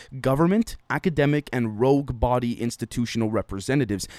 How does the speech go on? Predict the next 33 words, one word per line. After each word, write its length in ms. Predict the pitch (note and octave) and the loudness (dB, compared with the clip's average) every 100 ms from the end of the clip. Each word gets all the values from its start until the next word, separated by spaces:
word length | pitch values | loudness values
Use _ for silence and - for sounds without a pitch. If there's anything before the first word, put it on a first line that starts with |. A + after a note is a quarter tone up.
| - | -8
as 280 | - D3 C3+ | -2 -2 0
Lou 140 | C#3 C#3+ | 2 4
Elizondo 560 | C3+ A#2+ C3 B2+ A#2+ | 4 2 2 2 2
has 200 | A2+ G#2+ | 0 -2
hinted 280 | - E3+ A#2 | 0 0 0
at. 140 | F2+ - | -2 -4
But 80 | |
again, 260 | C#3+ F#3+ F2+ - - | -2 -2 -2 -6 -6
you 80 | C#3+ | 0
don't 140 | E3 | 2
have 140 | E3+ | 2
to 80 | - | 0
believe 260 | D3+ E3 D#3 | -2 -4 -2
Lou 120 | D#3+ | 0
Eliz-, 220 | D#3 D3 - | 0 0 -2
Elizondo 460 | C3+ C#3 C#3+ D3 C3 | 0 2 2 2 2
or 100 | B2+ | 2
me. 220 | F3+ F#3 - | 0 -2 -4
Let's 160 | - C3 | -6 -2
just 180 | D3+ - | -2 0
look 140 | D3 | 0
at 120 | C#3 | 0
the 120 | - D3 | 0 0
evidence. 320 | B2+ F2+ - | 0 -6 -4
Let's 160 | - | -4
take 180 | - F3+ | -2 0
a 40 | D#3+ | 0
look 180 | D3+ | 0
at 100 | D3 | -2
this 200 | - C3 | -2 -2
right 120 | C3 A#2 | 0 0
over 160 | A2 | -2
here. 280 | A#2 D3+ G2+ | -2 -2 -2